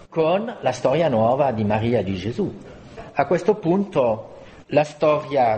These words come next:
di Natale incomincia con questi ecco, tre volte ecco.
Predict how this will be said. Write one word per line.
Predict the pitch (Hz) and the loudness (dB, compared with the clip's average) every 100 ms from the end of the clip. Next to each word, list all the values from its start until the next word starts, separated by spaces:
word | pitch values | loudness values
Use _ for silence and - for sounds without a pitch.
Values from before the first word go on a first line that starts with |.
| 101 | -2
di | 117 | -2
Natale | 123 123 147 131 101 98 90 90 - - - - | -2 0 0 2 0 0 -2 -4 -12 -20 -12 -2
incomincia | 156 147 165 123 117 123 - 180 247 285 - - - - - - - | 0 2 2 2 0 0 0 0 0 -4 -12 -18 -20 -20 -20 -20 -4
con | - 165 151 | 2 2 0
questi | - 156 - 143 123 | -4 -4 -2 -2 0
ecco, | - 165 - - 123 101 - - - - - - - | 0 0 -2 -2 0 0 -4 -16 -20 -20 -20 -20 -4
tre | 165 | -2
volte | 135 120 110 113 110 | 0 0 0 -2 -2
ecco. | 107 101 - 98 | -2 -4 -4 -6